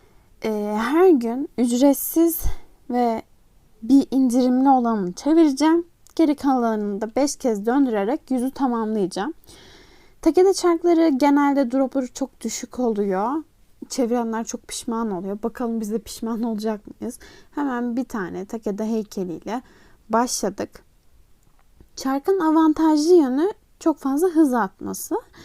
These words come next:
Hız da çok önemli biliyorsunuz. Savaşlarda, asker basmada çok fazla ihtiyacımız oluyor.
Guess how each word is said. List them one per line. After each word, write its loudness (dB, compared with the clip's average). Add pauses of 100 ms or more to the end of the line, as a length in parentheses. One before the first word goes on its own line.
(340)
Hız 0
da 2
çok -4
önemli -2
biliyorsunuz. -6
Savaşlarda, -8
asker -8
basmada -12 (400)
çok -6
fazla -8
ihtiyacımız -6
oluyor. -8